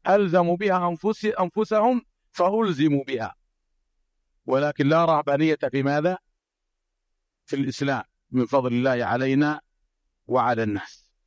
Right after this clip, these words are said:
فمن فضل الله جل وعلا أنه لا رهبانية في الإسلام، لا رهبانية في الإسلام.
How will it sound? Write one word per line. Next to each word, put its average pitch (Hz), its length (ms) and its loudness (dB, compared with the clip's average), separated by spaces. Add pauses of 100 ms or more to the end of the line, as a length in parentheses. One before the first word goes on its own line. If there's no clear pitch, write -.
(2250)
فمن 151 260 2
فضل 220 240 4
الله 185 360 2
جل 160 260 0
وعلا 143 680 0
أنه 143 280 0
لا 170 180 0
رهبانية 127 480 0
في 123 100 -4
الإسلام، 101 520 -6 (2250)
لا 139 220 2
رهبانية 135 580 0 (1000)
في 147 100 -2
الإسلام. 107 800 -2